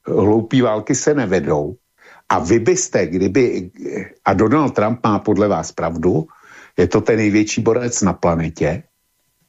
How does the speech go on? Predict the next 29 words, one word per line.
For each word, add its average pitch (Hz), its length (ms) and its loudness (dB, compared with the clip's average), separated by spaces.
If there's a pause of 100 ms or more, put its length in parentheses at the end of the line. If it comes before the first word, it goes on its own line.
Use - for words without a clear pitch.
(560)
když 85 220 2
ho 92 80 4
takhle 92 320 0
chválíte, 85 680 -4 (760)
tak - 240 -4 (180)
vy 110 280 2
byste 135 360 -2
v - 80 -6
takovém 139 460 0
případě 82 720 -2 (1000)
dál 104 360 0
seděl 131 420 0
na 117 260 0
jedna 101 340 2
celá 120 360 0
šest 104 260 0
H 95 220 2
D 120 180 0
P, 82 340 -2 (960)
na, 82 360 0 (220)
eh, 92 80 -2
výdajů 110 440 2
na 139 120 2
zbrojení 80 640 0
za 92 140 2
Holandsko 76 720 -4 (760)
a - 80 2
Donald 117 400 2
Trump 110 420 -2